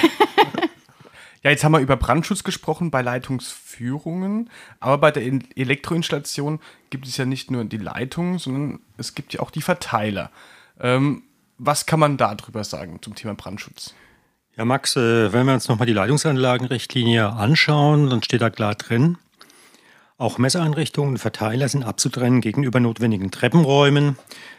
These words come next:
Speaker 3: Äh, diese sind feuerhemmend, so ein Feuerhemmend kennen wir ja, F dreißig, hochfeuerhemmend F sechzig und feuerbeständig F neunzig,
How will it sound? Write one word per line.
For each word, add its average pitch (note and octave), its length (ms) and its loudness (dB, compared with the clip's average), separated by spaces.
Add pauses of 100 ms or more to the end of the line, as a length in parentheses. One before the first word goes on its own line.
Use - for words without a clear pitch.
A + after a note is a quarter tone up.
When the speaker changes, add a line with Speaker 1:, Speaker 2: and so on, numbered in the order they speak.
(300)
Speaker 3:
Äh, B2 320 2
diese C#3 260 0
sind A#2 300 0
feuerhemmend, D3 800 2
so - 180 -2
ein G#2 80 -2
Feuerhemmend A2+ 640 -2
kennen A#2 180 -4
wir B2 80 -2
ja, B2 320 0
F A#2 140 -8
dreißig, A#2+ 560 -4
hochfeuerhemmend A#2+ 600 -4
F G2+ 120 -10
sechzig C3 640 -4
und A2+ 80 -4
feuerbeständig A#2 720 -4
F A2 180 -12
neunzig, D3 640 -2